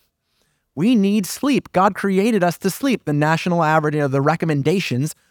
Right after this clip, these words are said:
are seven to nine hours a night. Most of us probably don't get that. But do you realize that before eighteen seventy-nine,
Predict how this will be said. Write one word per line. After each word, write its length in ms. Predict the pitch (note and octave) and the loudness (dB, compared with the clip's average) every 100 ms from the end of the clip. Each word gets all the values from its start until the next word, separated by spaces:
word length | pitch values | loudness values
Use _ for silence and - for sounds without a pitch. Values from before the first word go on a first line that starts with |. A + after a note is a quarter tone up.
| - | -6
are 80 | B2+ | -2
seven 340 | - D3+ D#3 | 2 4 4
to 160 | D#3 C#3 | 2 2
nine 260 | C3 C#3 | 2 2
hours 300 | B2+ B2+ C3+ | 2 2 0
a 60 | D#3+ | 0
night. 320 | B2 A#2 C#3 | 0 0 0
Most 220 | B2 A#2+ | 0 0
of 60 | C#3+ | 0
us 120 | B2+ | -2
probably 260 | - G#2 - | 0 -2 -2
don't 240 | C#3+ E3+ | -4 -4
get 220 | B2 G2+ | -4 -4
that. 360 | F#2+ G#2+ D#3 - _ _ _ - | -2 -2 -2 -6 _ _ _ -4
But 140 | F#3 | -4
do 100 | F#3 | 0
you 80 | G#3+ | 0
realize 400 | G#3 C#4+ F3+ E3+ | 2 2 2 2
that 160 | E3 D3 | -2 -2
before 500 | D#3 - F#3 A#3+ C4+ | -4 -4 -2 0 0
eighteen 460 | F3 F3+ - G3 G3 | 0 -2 -2 -2 -2
seventy-nine, 840 | - D#3 D#3 D#3+ C3+ B2 C#3 F#3 | 0 0 0 0 2 2 2 0